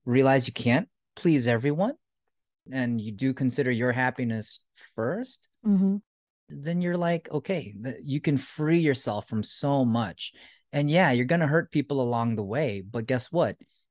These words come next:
Speaker 1: Ultimately, it's your life to live.
Speaker 2: Yes.
Speaker 1: You're the one that's gonna have to be unhappy. How long are you gonna be unhappy then?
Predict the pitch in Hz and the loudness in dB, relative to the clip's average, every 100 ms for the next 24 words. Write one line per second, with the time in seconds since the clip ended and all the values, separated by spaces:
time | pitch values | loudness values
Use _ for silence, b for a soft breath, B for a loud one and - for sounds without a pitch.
0 | _ 151 185 180 175 175 147 - 127 147 | _ 2 2 0 2 2 2 0 0 0
1 | 139 135 135 117 - - 175 190 185 190 | 2 0 -2 -6 -14 -18 0 2 4 6
2 | 185 101 95 92 - 139 175 185 156 120 | 4 4 -2 -10 -6 -2 0 2 0 -2
3 | - 123 110 104 107 - 113 98 98 127 | -2 -2 -2 -2 -4 -4 -4 -4 0 2
4 | 110 110 95 98 90 143 196 202 202 175 | 2 0 -4 -8 -4 2 4 4 4 2
5 | 190 190 143 110 107 90 98 95 95 92 | 2 2 0 -2 -6 -6 -8 -8 -12 -10
6 | 90 107 | -12 -12